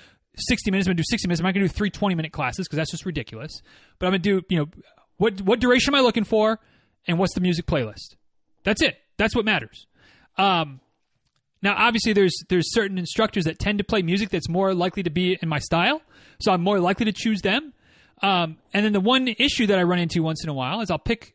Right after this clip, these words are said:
I'll pick somebody once or twice because they have good playlists, but then they don't ever shut their daggum mouth during the whole frickin' ride. They talk the whole time, so I can't really hear the music. And then I'm just like,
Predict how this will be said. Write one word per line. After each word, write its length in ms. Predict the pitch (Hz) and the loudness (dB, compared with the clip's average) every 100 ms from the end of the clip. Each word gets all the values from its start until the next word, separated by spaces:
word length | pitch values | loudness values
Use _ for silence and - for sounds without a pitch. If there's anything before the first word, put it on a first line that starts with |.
| - | -6
I'll 60 | |
pick 240 | 190 233 - | -2 -2 -2
somebody 320 | 233 214 220 | 0 2 2
once 240 | 196 220 | 2 -2
or 60 | 220 | -4
twice 420 | - 233 254 - _ _ - | -4 -2 -4 -8 _ _ -12
because 180 | 175 180 | -6 -2
they 120 | 185 | 2
have 140 | 196 156 | 2 2
good 200 | 190 - | 0 2
playlists, 460 | 208 269 285 - _ _ - - | 2 2 -2 -8 _ _ -18 -4
but 120 | 180 | 0
then 100 | 269 | 2
they 80 | 269 | 2
don't 180 | 233 202 | 0 0
ever 220 | 220 240 220 | -2 -2 -2
shut 400 | - - 247 - - | -4 -4 -4 -4 -4
their 120 | 190 | -4
daggum 460 | 135 202 220 208 151 | 0 0 0 -2 -2
mouth 440 | 170 254 277 - _ 160 | 0 0 -2 -10 _ 0
during 240 | 196 240 | 2 2
the 100 | 220 | 0
whole 360 | 220 233 254 247 | 0 2 0 -2
frickin' 340 | - 247 180 | -2 -2 0
ride. 340 | 175 247 302 - - - | 0 0 -2 -6 -16 -6
They 100 | 170 | -4
talk 340 | - 233 240 | 0 0 2
the 80 | 214 | 2
whole 140 | 220 | 2
time, 260 | 208 220 262 | 0 -2 0
so 100 | 185 | -2
I 60 | |
can't 260 | - 226 220 | -2 -2 0
really 160 | 226 185 | 0 0
hear 140 | 233 | 0
the 60 | 165 | 0
music. 460 | 180 262 370 - - _ _ - | -2 0 0 -2 -20 _ _ -2
And 60 | |
then 60 | 262 | 0
I'm 80 | 277 | 0
just 160 | 269 | 0
like, 180 | 269 | 0